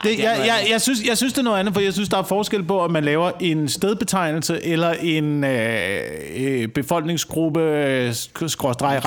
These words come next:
Speaker 1: race,
Speaker 2: københavner er der
Speaker 1: racebetegnelse.
Speaker 2: Ej, ej, men hvis man lige skal... Københavner er der vel teknisk set en befolkningsgruppe.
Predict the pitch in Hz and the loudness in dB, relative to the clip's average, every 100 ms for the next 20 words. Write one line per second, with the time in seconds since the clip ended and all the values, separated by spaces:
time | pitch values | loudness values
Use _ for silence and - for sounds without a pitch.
0 | 135 147 175 180 240 196 147 156 170 170 | 2 2 2 0 0 2 2 2 2 -2
1 | 156 135 117 107 104 - 180 180 156 156 | 0 0 0 -2 -6 -4 -2 0 0 -2
2 | 160 165 165 165 180 180 180 156 - - | -4 -4 -2 -2 0 -2 -2 -4 -4 -16
3 | - - 143 135 151 180 214 - 147 147 | -16 -6 -2 0 0 0 0 0 0 0
4 | 131 185 160 135 123 131 123 117 - - | 0 0 -2 -2 -4 -4 -4 -4 -6 -10
5 | - | -12